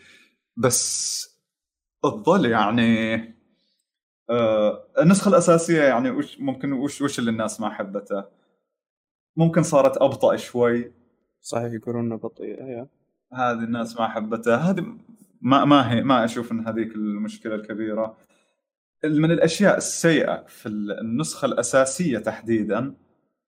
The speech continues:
Speaker 1: العالم كان أ-، أضعف جزء. ما بقول ضعيف، كان أضعف جزء.
Speaker 2: صح.
Speaker 1: يعني، لما ت-، تشوف Dark Souls one،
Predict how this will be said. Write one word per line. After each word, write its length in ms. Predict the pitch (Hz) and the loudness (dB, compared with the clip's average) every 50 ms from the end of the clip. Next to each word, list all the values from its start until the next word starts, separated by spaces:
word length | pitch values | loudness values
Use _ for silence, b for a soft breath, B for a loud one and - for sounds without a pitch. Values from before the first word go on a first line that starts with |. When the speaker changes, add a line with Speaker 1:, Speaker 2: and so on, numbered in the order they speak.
| _ _ _ _ _ _ _ _ _ _ - | _ _ _ _ _ _ _ _ _ _ 0
Speaker 1:
العالم 720 | 131 123 117 110 143 170 180 180 180 180 180 160 - - - _ _ _ _ _ _ _ _ _ _ _ _ _ _ _ _ _ 151 143 - - | 0 2 4 4 4 4 4 4 4 2 2 0 -4 -8 -16 _ _ _ _ _ _ _ _ _ _ _ _ _ _ _ _ _ -10 -10 -4 0
كان 260 | 151 135 123 120 113 | 2 2 2 2 0
أ-، 300 | - 120 120 - - - - | 0 0 -2 -2 -2 0 0
أضعف 400 | 143 120 120 101 - - - - | 2 4 4 2 0 -2 -8 -14
جزء. 260 | 196 170 - - _ _ _ _ _ | -16 -16 -16 -20 _ _ _ _ _
ما 120 | 147 151 156 | -4 -2 2
بقول 480 | 151 147 131 123 135 127 123 117 117 | 2 2 2 2 -2 -2 -4 -4 -2
ضعيف، 600 | 113 127 110 117 131 123 131 131 131 - - - _ - | 2 2 4 4 2 0 -2 -6 -8 -10 -18 -12 _ -2
كان 280 | - 104 95 - - _ _ - | 0 0 0 -2 -8 _ _ 0
أضعف 400 | 131 123 120 92 90 90 - - - | 2 4 4 2 0 -2 -6 -14 -18
جزء. 280 | 90 - - - - _ _ _ _ _ _ _ _ _ _ _ _ _ _ _ _ _ _ | -20 -20 -20 -20 -20 _ _ _ _ _ _ _ _ _ _ _ _ _ _ _ _ _ _
Speaker 2:
صح. 180 | - - - - | -14 -8 -4 0
Speaker 1:
يعني، 200 | 120 113 120 120 | 0 2 2 0
لما 360 | 113 123 120 123 123 120 123 | 0 0 0 0 0 0 -2
ت-، 340 | 120 - 120 113 - - _ | -2 -4 -8 -16 -18 -18 _
تشوف 280 | - - 135 117 - 123 | -8 -6 -6 -4 -4 -4
Dark 120 | 120 120 | -6 -6
Souls 320 | - - 120 107 - 107 | -4 -4 -4 -4 -2 0
one، 220 | 117 117 107 87 | 2 2 2 2